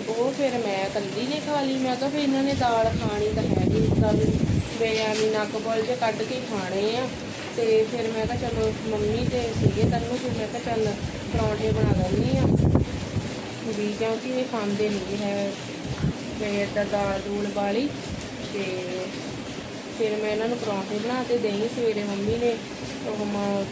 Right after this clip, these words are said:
ਲਾਇਆ ਸੀਗਾ ਮਲਾਈ ਨੂੰ ਜਾਗ ਰਾਤੀ, ਤੇ ਉਹ ਫਿਰ ਸਵੇਰੇ ਦਹੀਂ ਥੋੜ੍ਹਾ ਜਿਹਾ ਰੱਖ ਲਿਆ ਸੀ ਕੱਢ ਕੇ ਉਹਦੇ ਨਾਲ। ਫਿਰ ਮੈਂ ਕਿਹਾ, "ਚਲੋ ਦਹੀਂ ਹੈਗਾ ਆ,"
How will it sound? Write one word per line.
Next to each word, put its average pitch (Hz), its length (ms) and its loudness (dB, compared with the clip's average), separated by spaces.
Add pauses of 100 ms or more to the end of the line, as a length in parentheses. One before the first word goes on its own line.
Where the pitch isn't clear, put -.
(160)
ਲਾਇਆ 196 300 2
ਸੀਗਾ 208 240 0
ਮਲਾਈ 226 300 0
ਨੂੰ 202 240 -2
ਜਾਗ 180 360 -2
ਰਾਤੀ, 220 480 0 (360)
ਤੇ 220 60 0
ਉਹ 214 120 2
ਫਿਰ 240 140 0
ਸਵੇਰੇ 208 380 0
ਦਹੀਂ 202 300 0
ਥੋੜ੍ਹਾ 214 200 0
ਜਿਹਾ 226 100 2
ਰੱਖ 208 340 -4
ਲਿਆ 185 180 -2
ਸੀ 202 200 -6
ਕੱਢ 202 300 -2
ਕੇ 254 80 -2
ਉਹਦੇ 214 300 0
ਨਾਲ। 233 160 0
ਫਿਰ 220 160 0
ਮੈਂ 208 160 0
ਕਿਹਾ, 220 120 -2
"ਚਲੋ 220 240 0
ਦਹੀਂ 202 360 -2
ਹੈਗਾ 214 440 0
ਆ," - 20 0